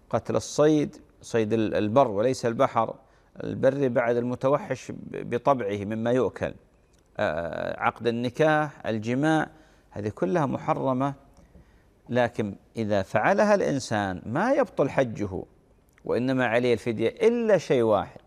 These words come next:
إذا جامع المحرم قبل التحلل الأول، بهذا يبطل حجه. أما بقية المحظورات إذا فعلها، طبعا أحيانا يكون الفعل بتعمد،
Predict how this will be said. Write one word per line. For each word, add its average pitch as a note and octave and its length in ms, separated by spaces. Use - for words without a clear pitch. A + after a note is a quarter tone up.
إذا A#2 260
جامع B2+ 540
المحرم A#2+ 580
قبل C#3 260
التحلل D3 760
الأول، F2+ 640
بهذا C3+ 280
يبطل B2 360
حجه. F#2 720
أما D3 500
بقية E3 520
المحظورات G2+ 680
إذا B2 220
فعلها، A#2+ 580
طبعا D#3+ 240
أحيانا D#3+ 320
يكون D3+ 220
الفعل D3+ 300
بتعمد، B2+ 640